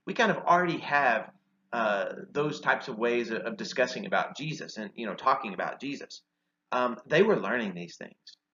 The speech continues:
Okay, this is all kind of new to them. But when you notice what, what's happening here, I wanna draw your attention to a few things that, that we've got going on. For starters, um, it, it is kind of interesting that apparently Capernaum was considered,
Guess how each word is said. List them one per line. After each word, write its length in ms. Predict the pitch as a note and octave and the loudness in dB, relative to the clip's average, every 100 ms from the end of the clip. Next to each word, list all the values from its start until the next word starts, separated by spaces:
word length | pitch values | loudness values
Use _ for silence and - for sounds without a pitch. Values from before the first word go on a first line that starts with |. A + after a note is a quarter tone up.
| - | -16
Okay, 200 | A2+ B2+ | -4 -2
this 200 | B2+ D3+ | 0 0
is 140 | D3+ G#2 | -2 -4
all 360 | - C#3 D#3 | 0 2 2
kind 280 | D3 - C3+ | 0 -2 -2
of 120 | A2 G#2 | -4 -4
new 320 | G#2 B2+ C#3 | -2 -2 -4
to 140 | - | -10
them. 220 | E2 D2 - _ _ _ _ - | -10 -10 -12 _ _ _ _ 2
But 160 | F#3 | 4
when 120 | F#3 F#3 | 4 4
you 100 | F3 | 6
notice 380 | G#3+ C4 B3+ | 4 2 0
what, 200 | G3 F3 | 2 2
what's 160 | D#3 D#3+ | 2 2
happening 340 | E3 E3 C#3+ | 2 2 -2
here, 260 | B2 B2 A#2 _ _ - | -4 -4 -6 _ _ 2
I 60 | |
wanna 180 | A#3+ B3+ | 4 4
draw 200 | F3 F3 | 6 6
your 140 | F3 D#3+ | 6 2
attention 340 | D#3+ D3+ C3 | 0 -6 -4
to 120 | B2+ | 0
a 80 | A2 | 0
few 220 | - C#3+ | -2 -8
things 320 | C#3 B2+ B2 A2+ | -4 -2 -2 -2
that, 240 | G#2+ G#2 | -4 -2
that 120 | A#2 | -6
we've 140 | G#2 F#2 | -4 2
got 240 | A#2+ A2+ | 2 2
going 240 | A#2 G#2+ | -4 -2
on. 320 | G#2+ G#2+ G2+ G2+ _ _ _ _ _ _ - - - | -2 -2 -2 -8 _ _ _ _ _ _ -20 -4 0
For 100 | E3+ | 2
starters, 520 | F#3+ G3+ G3 F#3 F#3 - _ - | 6 6 6 2 -2 -18 _ -2
um, 380 | C#3 C3 A#2+ - | 0 2 -2 -4
it, 140 | D#3+ E3 | -4 4
it 120 | F3 | 6
is 180 | F#3 A3 | 6 4
kind 180 | A3 G#3 | 4 4
of 80 | D3 | 6
interesting 500 | C#3 E3 D#3+ D#3+ D3+ | 4 2 -2 -2 -2
that 100 | A#2+ | -2
apparently 400 | G#2 C3+ A2+ A#2 | 0 0 0 -4
Capernaum 560 | A2+ - A2+ C3+ C#3+ | -6 -2 0 0 -2
was 160 | A2+ G#2 | -4 -6
considered, 600 | A2 G2+ A#2+ A2+ A#2 A2+ | -6 -6 -4 0 -2 -2